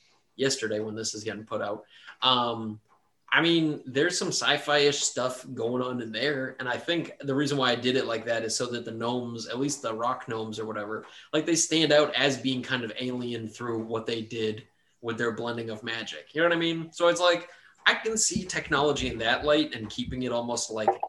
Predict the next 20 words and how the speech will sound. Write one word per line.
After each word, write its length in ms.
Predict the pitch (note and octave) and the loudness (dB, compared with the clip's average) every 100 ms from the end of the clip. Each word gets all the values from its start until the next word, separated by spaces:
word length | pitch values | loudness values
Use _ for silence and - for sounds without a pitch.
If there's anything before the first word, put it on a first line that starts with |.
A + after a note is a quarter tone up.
| - | -2
their 200 | A2+ A2+ | 0 0
own 300 | A#2 A#2+ B2+ | -2 -2 -4
kind 240 | A#2+ C3+ C3+ | -4 -2 -2
of 120 | B2 | -2
magic, 520 | B2+ C#3 D3 D#3+ - - _ _ _ | -2 -2 -2 -4 -6 -20 _ _ _
but 340 | - A2+ G#2 - _ _ | -4 -2 -2 -4 _ _
still, 500 | - - C3 A2+ G2+ - | -8 -4 -2 -2 -2 0
it, 320 | E3+ E3+ - | 2 0 -2
there 280 | D3+ D3 C3+ | 2 4 4
is 200 | B2+ A2+ | 2 0
something 220 | A#2 G#2+ | -2 -4
to 40 | |
be 80 | G#2 | -4
said 200 | G2+ G#2+ | -2 -2
about 240 | G#2 G#2+ G#2+ | -2 -4 -4
that 200 | G#2+ - | -6 -6
weird 280 | A2 G#2+ G#2 | -6 -8 -8
blend 300 | A2 G#2+ G#2+ | -10 -8 -10
there. 260 | A2 G2+ G2+ | -8 -8 -8
But 280 | G#2+ G2+ - | -10 -10 -10